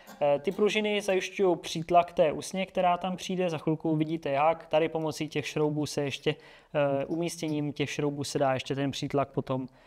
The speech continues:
korigovat. Eh, tady potom těma dle šroubkama na stranách se, eh, určuje množství té usně, která bude seříznutá. Tady potom vidíte, že je umístěný klasický,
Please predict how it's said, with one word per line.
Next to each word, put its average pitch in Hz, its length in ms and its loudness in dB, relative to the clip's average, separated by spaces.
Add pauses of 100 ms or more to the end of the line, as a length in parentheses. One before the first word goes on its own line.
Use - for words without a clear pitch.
(180)
korigovat. 151 680 2
Eh, 202 60 -10 (760)
tady 185 200 8
potom 185 600 2
těma 160 240 2
dle 156 160 0
šroubkama 160 680 -2
na 139 160 -2
stranách 175 720 0
se, - 320 -2
eh, - 640 -4
určuje 143 720 0 (120)
množství 143 920 -2 (640)
té 139 160 2
usně, 147 340 -4
která 135 300 0
bude 131 200 -2
seříznutá. 135 720 -4 (400)
Tady 180 220 2
potom 170 280 0
vidíte, 156 380 0
že 151 100 0
je 151 100 4
umístěný 156 580 -4
klasický, 147 760 -2